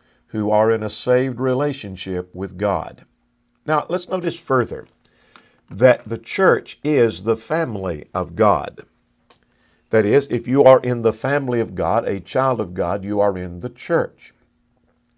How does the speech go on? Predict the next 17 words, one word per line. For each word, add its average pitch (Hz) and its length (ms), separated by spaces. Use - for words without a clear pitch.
If 101 160
you're 110 160
in 113 120
the 104 80
church, - 580
you 104 180
are 107 60
part 104 280
of 104 100
the 113 80
family 110 600
of 85 160
God. 90 300
Many 135 400
have 131 280
this 110 200
concept 143 760